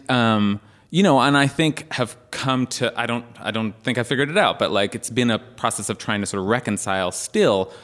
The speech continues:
those two experiences, which I think as a younger guy felt like, s-, like, screwed up and schizophrenic to me,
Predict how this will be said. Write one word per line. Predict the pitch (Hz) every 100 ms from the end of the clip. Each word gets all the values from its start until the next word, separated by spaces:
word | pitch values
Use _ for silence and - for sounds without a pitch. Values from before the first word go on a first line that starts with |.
| -
those | 101 110 104
two | - 113
experiences, | 98 - 165 135 117
which | 127 - - -
I | -
think | 151 254 254
as | 135
a | 123
younger | 110 110 113 127 127 139 139 135 120 117 - - 110
guy | 110 101 101
felt | 95 - 98 101
like, | 101 92 87 - - - _ _ -
s-, | - - - - - -
like, | 101 90 -
screwed | - - - - - 120 107
up | 104 -
and | 98
schizophrenic | 90 - - 101 104 98 -
to | 104
me, | 101 98 101